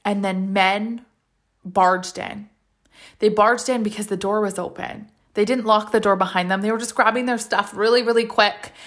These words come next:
Uh, they didn't think about it. Two men barged in,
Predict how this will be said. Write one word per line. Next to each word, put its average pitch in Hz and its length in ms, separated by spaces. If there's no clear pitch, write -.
Uh, 190 260
they 220 140
didn't 262 240
think 277 200
about 202 200
it. - 160
Two 269 300
men 196 580
barged 208 560
in, 190 320